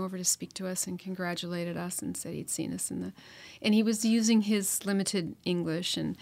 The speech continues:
and it was really nice. And then, um, you know the story that when the whole defection was happening, the s-, the secret meetings were all happening in my apartment in Toronto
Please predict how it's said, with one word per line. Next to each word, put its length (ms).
and 180
it 60
was 200
really 220
nice. 460
And 180
then, 300
um, 340
you 200
know 120
the 120
story 320
that 240
when 360
the 200
whole 160
defection 540
was 180
happening, 760
the 80
s-, 360
the 100
secret 540
meetings 920
were 140
all 120
happening 440
in 140
my 240
apartment 840
in 140
Toronto 800